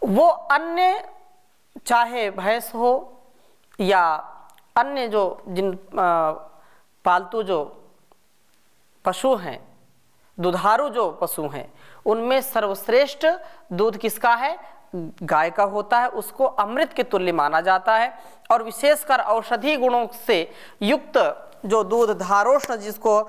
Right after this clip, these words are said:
हम ये कहते हैं कि बिल्कुल ताज़ा दूध, दुग्ध जो दुहा गया है अभी और उसको छान करके पिलाएं, तो ये, ये भी एक बड़ी बात है, उसको लोग पचा नहीं पाते,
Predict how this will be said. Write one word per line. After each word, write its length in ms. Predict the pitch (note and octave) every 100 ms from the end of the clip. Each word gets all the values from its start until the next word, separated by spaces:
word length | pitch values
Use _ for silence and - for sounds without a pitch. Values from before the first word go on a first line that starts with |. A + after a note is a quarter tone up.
| - -
हम 160 | A3
ये 100 | G#3+
कहते 340 | A3+ F#3+ F#3+ A#3
हैं 100 | A#3
कि 180 | A#3+ A#3
बिल्कुल 460 | G#3 A3 A3 B3
ताज़ा 460 | G3+ G#3 G3+ A3 A3+
दूध, 240 | G3 G#3 - - _ A#3+
दुग्ध 640 | G3+ G3+ G3+ G#3+ B3+ - - - _ _ -
जो 180 | F#3 F#3
दुहा 380 | F3 F#3 G3 A#3
गया 260 | G#3+ A3
है 140 | A#3 A3+
अभी 260 | G3+ A#3+
और 240 | A#3+ G#3+ G#3
उसको 300 | G3+ - B3
छान 320 | A#3+ A3 G#3+
करके 400 | A3 A#3 A3+ C#4 D4 - - - _ _ -
पिलाएं, 340 | A3 A3+ B3+
तो 320 | C4 C#4 A#3 - - - -
ये, 300 | F3+ B3 A3+
ये 260 | G3+ G#3+ G#3+
भी 120 | A#3
एक 160 | C#4+
बड़ी 240 | B3 C4 C4
बात 280 | B3+ B3+ C4
है, 60 |
उसको 420 | B3+ A#3 - C#4
लोग 260 | B3 B3+ B3+
पचा 260 | A#3+ C4 C#4
नहीं 120 | C#4+
पाते, 360 | G3 D#3+ D3